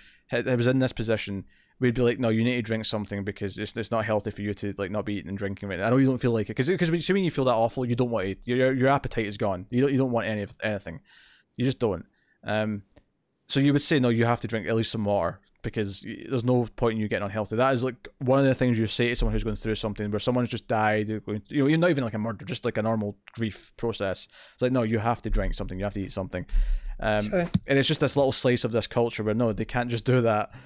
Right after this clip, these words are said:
Speaker 1: Uh,
Speaker 2: Yeah, it's a nice little reminder that, oh yeah, this is Ramadan.
Speaker 1: It's diff-, yeah, it's
Speaker 2: Uh,
Speaker 1: different. It's a different world, you know, from what we're used
Speaker 2: Right.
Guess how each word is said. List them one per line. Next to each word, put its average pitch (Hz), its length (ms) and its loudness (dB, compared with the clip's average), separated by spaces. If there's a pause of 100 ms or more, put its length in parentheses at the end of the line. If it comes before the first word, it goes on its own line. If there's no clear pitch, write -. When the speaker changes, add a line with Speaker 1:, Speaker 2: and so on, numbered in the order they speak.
(260)
Speaker 1:
Uh, 107 260 2 (300)
Speaker 2:
Yeah, 196 300 4
it's 175 200 -4
a 170 140 -2
nice 175 340 -4
little 165 140 0
reminder 151 500 0
that, - 360 -4 (140)
oh - 120 0
yeah, 165 240 0
this - 260 -8
is - 220 -12 (280)
Ramadan. 156 600 0
Speaker 1:
It's - 140 -4
diff-, 202 160 2
yeah, 196 140 4
it's 151 100 2
Speaker 2:
Uh, - 40 -10
Speaker 1:
different. 143 180 0
It's 131 60 -2
a 160 60 2
different 151 220 -2
world, 95 420 -2
you 117 80 -4
know, 110 80 -2
from 117 160 -6
what 110 120 -2
we're 107 120 -2
used 95 180 -6
Speaker 2:
Right. - 220 0